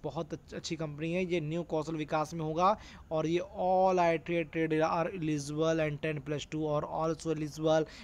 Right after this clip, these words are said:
and eighteen to thirteen, thirty years age eligible, male and female and fifty vacancy और नौ हज़ार एक सौ तैंतीस रुपये। इस प्रकार से आठ कंपनियों के बारे में हम डिस्कशन कर चुके हैं। चलिए अब बात करते हैं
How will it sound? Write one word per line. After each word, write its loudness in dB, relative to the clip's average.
and -4
eighteen -2
to -2
thirteen, -2
thirty 0
years 2
age 0
eligible, 0
male 2
and -6
female 0
and -6
fifty -2
vacancy -2
और 0
नौ 2
हज़ार 2
एक -4
सौ -6
तैंतीस -6
रुपये। -8
इस -10
प्रकार -4
से -10
आठ -4
कंपनियों -6
के -6
बारे -4
में -4
हम -4
डिस्कशन -4
कर -2
चुके -6
हैं। -2
चलिए 2
अब 2
बात 2
करते -2
हैं -2